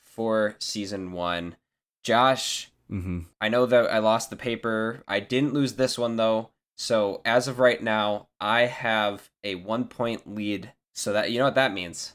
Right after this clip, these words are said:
Speaker 2: Yeah.
Speaker 1: It means you gotta, you gotta have some tough ones here for me. Otherwise, I, I'll, I'll leave with the victory.
Speaker 2: Oof.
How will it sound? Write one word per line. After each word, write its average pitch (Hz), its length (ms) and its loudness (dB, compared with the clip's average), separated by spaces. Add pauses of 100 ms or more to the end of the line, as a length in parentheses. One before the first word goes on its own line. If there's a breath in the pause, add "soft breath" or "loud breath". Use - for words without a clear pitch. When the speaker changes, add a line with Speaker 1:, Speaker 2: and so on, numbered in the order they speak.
Speaker 2:
Yeah. 87 200 -6
Speaker 1:
It 80 60 -12 (200)
means 110 340 -4
you 110 180 -4
gotta, 127 400 2
you 113 120 -6
gotta 131 180 2
have 127 220 0
some 123 140 -6
tough 135 280 -2
ones 110 180 -2
here 104 160 -6
for 101 220 -6
me. 95 260 -6
Otherwise, 107 380 0
I, 98 200 -2
I'll, 104 420 -2 (180)
I'll 98 200 -2
leave 110 260 -4
with 104 100 -4
the 101 80 -10
victory. 92 640 -6
Speaker 2:
Oof. 92 320 -12